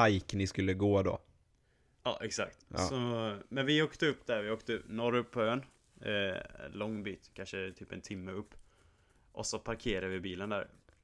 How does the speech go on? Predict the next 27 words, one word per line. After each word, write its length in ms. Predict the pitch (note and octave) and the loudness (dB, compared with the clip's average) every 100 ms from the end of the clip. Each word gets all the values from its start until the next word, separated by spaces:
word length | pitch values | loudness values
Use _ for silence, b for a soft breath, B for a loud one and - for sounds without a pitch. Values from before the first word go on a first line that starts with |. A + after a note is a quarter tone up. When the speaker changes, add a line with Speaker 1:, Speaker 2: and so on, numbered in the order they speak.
| _ _ - | _ _ -14
Speaker 2:
Eh, 160 | G2 F#2+ | -12 -10
vi 140 | F#2+ G#2+ | -8 -4
parkerade 400 | A#2 - G#2 G#2 A#2+ | -4 -2 -2 0 -2
vid 160 | B2 | -2
några 200 | B2 G#2+ | -2 -2
bostadshus. 840 | F#2+ G2+ F2 - E2+ - B2 - - _ _ _ _ - | -2 -8 -10 -10 -10 -8 -10 -12 -20 _ _ _ _ -14
Liksom 260 | G2+ G2+ | -8 -4
vanliga 280 | G2+ F#2 F2+ | 0 0 0
villor 260 | F#2+ F2+ A2 | -4 -4 -6
typ. 160 | - - _ _ - | -6 -14 _ _ -2
Speaker 1:
Ja. 260 | G#2 G#2 G#2+ _ _ _ - | 2 2 0 _ _ _ -16
Speaker 2:
Eh, 40 | G#2 G2 - | -12 -12 -12
vilket 240 | G#2 G#2+ | -10 -8
kändes 280 | - G2 F2 | -6 -6 -6
lite 200 | G2+ F#2 | -8 -8
skumt. 260 | F2 G2+ D3 - - _ - | -6 -6 -8 -16 -20 _ -8
Eh, 260 | G2 F#2+ - - | -6 -6 -10 -12
och 140 | A2 | -10
sedan 320 | - A#2 A2+ | 0 2 2
var 60 | A#2+ | 0
man 120 | B2+ | -2
tvungen 380 | B2 A#2+ G2+ G2 | -2 -2 0 -2
att 240 | - G2 | -4 -6
gå 160 | F2+ F#2+ | -4 -6
till 140 | - | -4
en 60 | F#2 | -4
grind. 280 | G2+ C3 | 0 -2